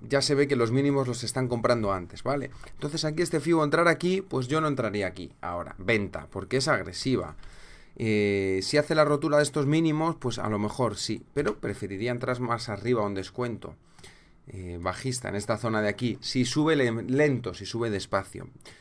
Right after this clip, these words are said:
Si sube con fuerza, ya estoy buscando compras. Vale, estos son un poco los niveles.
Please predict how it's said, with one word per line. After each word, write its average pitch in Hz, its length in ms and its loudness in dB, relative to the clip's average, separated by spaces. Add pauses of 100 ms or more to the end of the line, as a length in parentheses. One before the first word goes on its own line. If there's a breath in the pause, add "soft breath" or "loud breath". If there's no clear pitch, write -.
Si - 120 -10
sube 175 220 4
con 170 180 2
fuerza, 185 500 4
ya 139 100 2
estoy 131 180 -2
buscando 123 400 -4
compras. - 540 -8 (800 soft breath)
Vale, 135 280 6
estos 139 260 0
son 151 160 2
un 143 100 2
poco 139 220 2
los 123 140 4
niveles. 87 500 -4